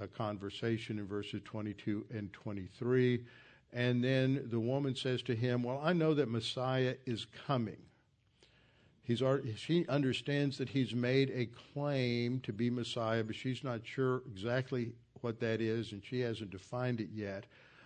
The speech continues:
"I know that M-, Messiah is coming, that is, who is called Christ. When he comes, he will tell us all things." And Jesus says, "I who speak to you am he." That's how it reads in the English.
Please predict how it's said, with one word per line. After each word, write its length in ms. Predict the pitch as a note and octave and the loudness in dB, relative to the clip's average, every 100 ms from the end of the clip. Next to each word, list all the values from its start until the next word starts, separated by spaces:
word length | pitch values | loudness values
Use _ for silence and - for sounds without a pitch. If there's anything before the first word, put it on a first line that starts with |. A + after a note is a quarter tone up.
| - | -6
"I 120 | A#2 | 0
know 300 | B2+ C3 D#3 | 4 6 6
that 180 | F3+ E3+ | 6 4
M-, 180 | C#3+ C#3 C3+ | 2 -4 -2
Messiah 440 | B2 A#2 B2 B2 | -2 -2 0 2
is 100 | B2+ | 0
coming, 420 | - B2+ G#2+ A2+ | -2 -4 -2 -2
that 180 | A2 G#2 | -2 0
is, 440 | A2+ A2+ A2+ G#2+ - A2+ | 2 2 0 -2 -8 -2
who 120 | A#2+ | 0
is 100 | A2 | 0
called 280 | - G#2 G2 | -2 -8 -8
Christ. 540 | - C#3 A2 A2 A2+ - - - - - _ | -6 -2 2 0 -2 -12 -20 -20 -20 -20 _
When 200 | C3 F3+ | 6 8
he 140 | F3+ | 8
comes, 360 | E3 D3 C3 C3 | 6 2 4 2
he 80 | C3 | 2
will 140 | A2+ | 2
tell 320 | A2+ C#3 C3+ | 0 2 4
us 160 | B2 A2 - | 2 0 -4
all 260 | B2+ D3+ | 0 0
things." 480 | D3 B2 A#2 A#2 A2+ | 0 0 2 0 -2
And 300 | A#2 A#2 A2 | -2 -2 -2
Jesus 500 | F#2+ C3 D#3+ C#3 C#3 | 0 2 2 2 -4
says, 600 | - A#2+ A2 G#2 G#2 G2+ - _ - - _ _ _ _ _ _ _ _ - | -2 0 0 0 -2 -4 -12 _ -20 -20 _ _ _ _ _ _ _ _ -2
"I 340 | A#2 C#3+ E3 | 2 6 4
who 220 | D3 C3+ | 4 2
speak 480 | A2+ - D3 D3+ D3 | 0 0 6 6 4
to 100 | - | -2
you 400 | A2+ A2 A#2+ C3 - | -2 2 2 0 -2
am 360 | A#2 A2+ A#2 | 0 2 0
he." 600 | G#2+ - D3+ C3 A2 - - - _ _ - | -2 -2 2 2 2 -6 -18 -20 _ _ -2
That's 240 | B2 B2+ | 0 2
how 80 | B2 | 0
it 80 | A2+ | 4
reads 300 | A#2+ A#2+ A2+ | 6 6 2
in 100 | G#2 | -2
the 160 | A2 - | -2 4
English. 640 | D#3 C#3 G#2+ F2 - - | 6 6 2 -6 -14 -20